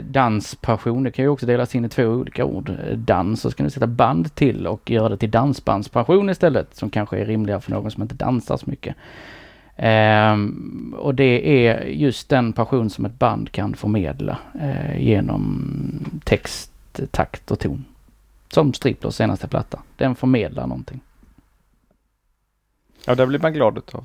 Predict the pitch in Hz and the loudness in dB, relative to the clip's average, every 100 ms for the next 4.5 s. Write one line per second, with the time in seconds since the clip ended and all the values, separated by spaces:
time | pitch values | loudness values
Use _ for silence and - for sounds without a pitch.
0 | - 131 131 131 123 113 113 123 110 110 | -6 2 4 6 4 2 2 0 2 2
1 | 127 110 110 107 - 101 101 - - 113 | 2 2 0 -4 -4 -4 -6 -6 -2 -2
2 | 62 - 60 - - - - 120 113 117 | -2 -4 -2 -2 -8 -16 -2 4 4 4
3 | - 107 101 107 107 - - 120 104 104 | 6 6 6 2 -2 -6 -2 2 2 0
4 | - - 95 - - | -4 -4 -2 -2 -4